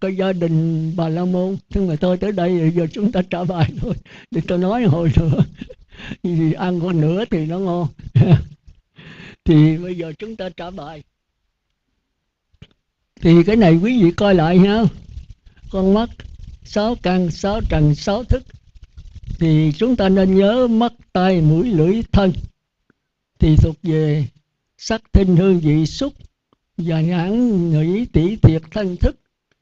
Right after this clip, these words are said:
Thì cái này chúng ta nên nhớ mắt là sinh lý,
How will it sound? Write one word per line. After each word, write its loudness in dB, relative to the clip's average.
Thì 2
cái 0
này 4
chúng -2
ta -2
nên 0
nhớ 0
mắt -2
là -2
sinh 0
lý, 0